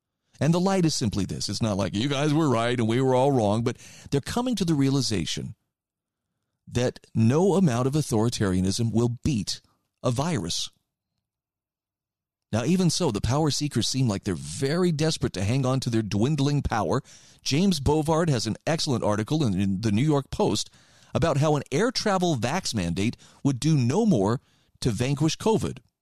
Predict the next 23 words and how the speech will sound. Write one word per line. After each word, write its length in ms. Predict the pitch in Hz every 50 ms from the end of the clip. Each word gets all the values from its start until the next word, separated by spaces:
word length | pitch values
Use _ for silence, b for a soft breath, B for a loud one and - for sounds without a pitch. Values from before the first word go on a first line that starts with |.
| _ _ _ _ _ _ _ _ _ _ _ _ _ _ B B B B B B
Bovard 360 | 143 165 165 170 175 160 139
writes, 300 | 139 156 160 160 - -
"President 420 | - - 185 185 185 185 175 135
Joe 160 | 139 156 175 160
Biden 340 | 127 139 147 160 170 170
said 220 | 156 - 165 147 123
Tuesday 320 | - 147 151 139 - 175
he 180 | 165 143 170 180
will 300 | 151 131 175 220 180 135
issue 300 | 107 120 117 - 120 110
an 80 | 101
edict 400 | 80 104 107 95 113 - - -
requiring 500 | 107 90 - - 120 123 131 131 135 135
vaccines 500 | 101 110 123 139 - - - 127 131 147
for 120 | - - 117
domestic 400 | 95 98 104 110 107 - 117 104
travel 400 | - - 107 101 104 151 170 b b b b b -
if 480 | 185 214 135 - - - - - - _ _ _ _ _ _ _ _ _
his 160 | - 95 87 -
scientific 500 | 98 101 123 147 151 - 160 - 170 180
advisors 560 | 175 139 107 107 101 101 101 - 110 95 98
recommend 420 | 107 95 - 110 104 143 170 -
it. 160 | 73 - -